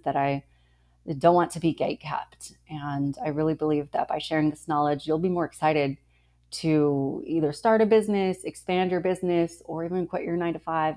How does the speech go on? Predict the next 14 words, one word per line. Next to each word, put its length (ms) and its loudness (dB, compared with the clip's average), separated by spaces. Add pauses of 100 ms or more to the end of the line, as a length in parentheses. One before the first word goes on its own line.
and 260 -4
go 140 -2
full-time 540 -8
in 80 -4
your 100 -8
business, 440 -4 (680)
no 100 -2
matter 200 0
what 200 -2
stage 260 -2
you're 100 0
at 320 -2 (140)
in 200 -2
that. 440 -2